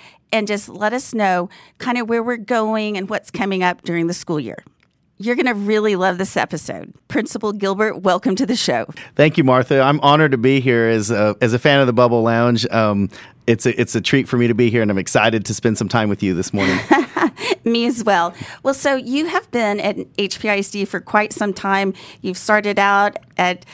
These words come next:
Speaker 1: higher, and then you've kind of worked your way up the ranks. Tell us your,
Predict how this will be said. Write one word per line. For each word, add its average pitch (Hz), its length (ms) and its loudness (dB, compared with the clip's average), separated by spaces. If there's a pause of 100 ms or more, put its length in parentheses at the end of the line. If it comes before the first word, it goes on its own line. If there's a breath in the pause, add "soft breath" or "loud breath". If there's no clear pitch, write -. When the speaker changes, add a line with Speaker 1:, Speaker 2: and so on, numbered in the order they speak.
(200 loud breath)
Speaker 1:
higher, 233 480 2
and 190 180 -2
then 190 80 2
you've 185 160 0
kind 240 240 0
of 214 120 -2
worked 208 300 -4
your 220 120 -2
way 202 240 0
up 196 120 -4
the 190 120 -2
ranks. 190 260 -2
Tell 233 200 0
us 262 160 -2
your, - 100 -6